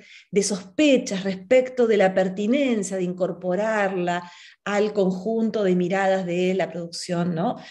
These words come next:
Digamos, y bueno, y finalmente, ¿no sería la antropología, no sería más la sociología quienes deberían ocuparse de estos temas? ¿Por qué la comunicación, si nosotros tenemos una agenda tan,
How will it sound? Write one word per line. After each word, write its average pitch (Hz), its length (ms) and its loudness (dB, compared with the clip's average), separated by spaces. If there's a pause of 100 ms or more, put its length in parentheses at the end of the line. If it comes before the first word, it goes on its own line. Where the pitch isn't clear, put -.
Digamos, 208 200 -2
y 254 40 -2
bueno, 277 180 4
y 294 80 2
finalmente, 233 920 6
¿no 233 120 4
sería 220 300 2
la 208 80 4
antropología, 185 840 0
no 214 100 2
sería 214 220 0
más 185 120 4
la 185 100 4
sociología 180 880 0
quienes 180 180 0
deberían 185 320 2
ocuparse 170 880 0 (360)
de 202 60 0
estos 180 300 -6
temas? 185 800 6 (280)
¿Por 240 120 0
qué 320 120 2
la 320 100 6
comunicación, 185 920 4
si 202 160 -2
nosotros 196 300 2
tenemos 208 300 -6
una 190 80 -4
agenda 190 520 2
tan, 214 360 2